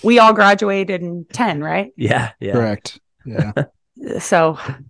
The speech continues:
Speaker 2: Freshman year. You
Speaker 1: Freshman,
Speaker 2: remember what
Speaker 1: how many years
Speaker 2: happened?
Speaker 1: ago? Fifteen years ago.
Speaker 2: <laughs>
Speaker 3: Yeah.
Speaker 1: Um, it was,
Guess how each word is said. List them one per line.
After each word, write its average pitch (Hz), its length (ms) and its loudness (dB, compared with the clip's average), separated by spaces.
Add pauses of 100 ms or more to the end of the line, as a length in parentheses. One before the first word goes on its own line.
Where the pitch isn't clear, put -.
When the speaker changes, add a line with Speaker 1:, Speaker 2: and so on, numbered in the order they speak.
(400)
Speaker 2:
Freshman 107 360 -2
year. 101 300 -2
You 104 60 -8
Speaker 1:
Freshman, 110 360 0
Speaker 2:
remember 107 200 0
what 104 160 0
Speaker 1:
how 113 80 -2
many 113 80 -2
years 156 140 4
Speaker 2:
happened? 170 220 6
Speaker 1:
ago? - 40 8
Fifteen 175 320 6
years 202 260 2
ago. 202 400 2
Speaker 2:
<laughs> - 40 -20 (600)
Speaker 3:
Yeah. 185 300 6
Speaker 1:
Um, 170 220 -2 (480)
it 262 160 6
was, 269 580 0